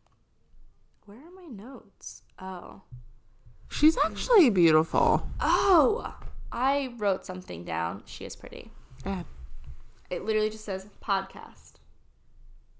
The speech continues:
Speaker 1: Fantasy." I'm just gonna read this word for word.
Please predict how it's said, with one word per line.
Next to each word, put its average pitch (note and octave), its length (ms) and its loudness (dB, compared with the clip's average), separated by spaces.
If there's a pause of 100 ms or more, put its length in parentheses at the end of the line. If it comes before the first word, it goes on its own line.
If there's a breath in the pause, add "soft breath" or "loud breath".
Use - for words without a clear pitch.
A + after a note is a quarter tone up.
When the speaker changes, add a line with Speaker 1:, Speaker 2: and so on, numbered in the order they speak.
(220)
Speaker 1:
Fantasy." C4 580 -4
I'm G#3 120 2
just A3+ 160 2
gonna D#4 160 2
read F#3 360 -2
this A#3 420 0 (100)
word F#3 260 4
for F3 200 0
word. D3+ 360 -4